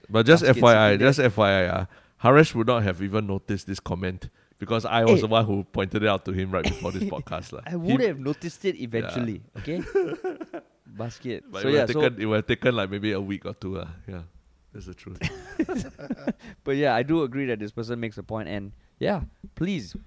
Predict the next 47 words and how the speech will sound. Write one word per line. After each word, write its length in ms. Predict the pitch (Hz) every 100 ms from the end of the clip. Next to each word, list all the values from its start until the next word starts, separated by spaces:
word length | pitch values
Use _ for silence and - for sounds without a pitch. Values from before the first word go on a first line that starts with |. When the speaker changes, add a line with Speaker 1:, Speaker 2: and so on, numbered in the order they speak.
| _
Speaker 2:
if 140 | 131
you 140 | 143 143
would 100 | 127
have 260 | 147 190
differing 380 | 143 120 135 151
views, 300 | 143 151 131 -
even 340 | 139 151 151
the 60 | 107
better, 340 | 107 - 110
'cause, 280 | 120 113 - _ _ -
um, 240 | 104 101
I 100 | -
would 160 | 117 123
like 200 | 143 -
to 80 | 117
think 260 | 135 135
that 160 | 110 -
I'm 280 | 101 101 92 _ -
open 360 | 117 - 131 127
to 80 | 107
changing 400 | 113 110 120 113
my 100 | 95
perspectives 560 | 98 - 95 - 110
on 120 | 98 92
things, 260 | 104 107
so 100 | 101
please 500 | - - 143 170 165
keep 200 | - 117
'em 80 | 104
coming. 320 | 101 98 107 127 _ _ _ _ -
Speaker 1:
No, 120 | 175
but 160 | 202 180
yeah, 100 | 185
Speaker 2:
And 80 | 170
Speaker 1:
the, 140 | 151
the, 160 | 147 151
Speaker 2:
if 80 | 165
Speaker 1:
the 60 | 143
Speaker 2:
yeah. 140 | -
Speaker 1:
truth 200 | 196 190
is, 220 | 123 -
I 80 | -
think, 340 | - 156 156 -
uh, 720 | 90 92 87 80 78 80 101 _ _ _ _ _ -
uh, 520 | 71 71 - - - -
I 60 | 104
will, 380 | 110 113 113